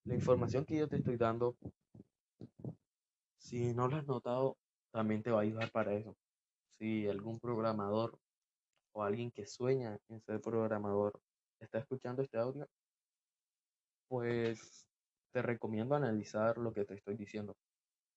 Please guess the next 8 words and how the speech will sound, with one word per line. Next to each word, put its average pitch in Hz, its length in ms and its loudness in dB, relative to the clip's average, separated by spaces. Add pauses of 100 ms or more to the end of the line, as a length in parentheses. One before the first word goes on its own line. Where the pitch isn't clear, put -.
(500)
pensarlo 113 500 4
un 113 120 -2
rato 117 340 2 (960)
y 110 560 -4 (220)
decidir 113 560 2 (1200)
si 98 160 -4
de 107 140 4
verdad 104 320 2